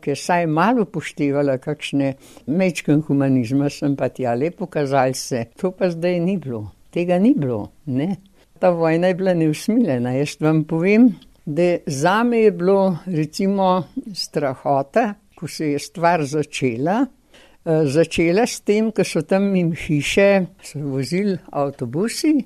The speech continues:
in noter so bili ljudje, ki so imeli tam eno tako čudno prtljago,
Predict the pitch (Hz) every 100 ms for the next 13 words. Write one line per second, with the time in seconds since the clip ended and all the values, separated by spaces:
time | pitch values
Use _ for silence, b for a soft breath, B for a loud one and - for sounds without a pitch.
0 | - - 170 175 160 170 165 208 - 196
1 | 180 180 165 139 131 170 220 240 240 -
2 | - 202 - 175 180 202 196 214 196 185
3 | 170 160 175 175 - 160 160 - 175 156
4 | 139 147 - 233 220 214 190 185